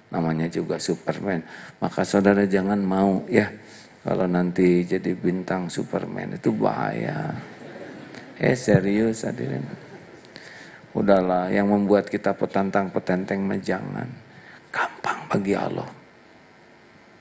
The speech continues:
Apapun. Wah, perusahaan kami ini perusahaan yang profesional, atuh gampang dibikin we kasus jengkang ya.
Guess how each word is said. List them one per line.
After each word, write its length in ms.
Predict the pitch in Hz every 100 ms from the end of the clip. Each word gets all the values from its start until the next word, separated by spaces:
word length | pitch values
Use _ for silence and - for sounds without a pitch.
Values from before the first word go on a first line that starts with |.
| - - - - - -
Apapun. 560 | - - - 95 - - -
Wah, 480 | - 131 147 143 131 - - -
perusahaan 720 | - 143 151 - 135 143 139 139
kami 400 | 143 147 151 156
ini 140 | 160 151 139 - - - - -
perusahaan 400 | 139 143 156 151
yang 160 | 143
profesional, 1040 | - 151 139 175 190 160 190 185 196 175 214
atuh 340 | 170 - 135 107
gampang 640 | 98 87 92 113 113 101
dibikin 560 | 117 101 101 - 101 95
we 140 | 131
kasus 540 | 131 113 107 - 117 -
jengkang 720 | 107 90 87 107 104 101 123
ya. 260 | 131 113